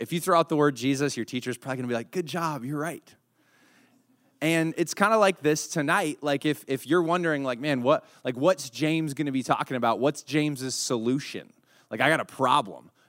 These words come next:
James is gonna be like, "You know what? You should just pray." Like, that's the solution. The answer is always prayer, at least tonight in this section. Now, James is gonna talk one more thing about prayer,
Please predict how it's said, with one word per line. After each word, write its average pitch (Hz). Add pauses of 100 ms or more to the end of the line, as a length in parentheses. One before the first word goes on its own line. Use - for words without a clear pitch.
James 143
is 131
gonna 135
be 127
like, 123
"You 143
know 165
what? 170
You 151
should 208
just -
pray." 151 (800)
Like, -
that's 139
the 165
solution. 160
The 98
answer 151
is 139
always 131
prayer, 127 (200)
at 113
least 147
tonight 135 (240)
in 131
this 127
section. -
Now, 143 (340)
James 190
is 190
gonna 180
talk 160
one 143
more 170
thing 160
about 139
prayer, 90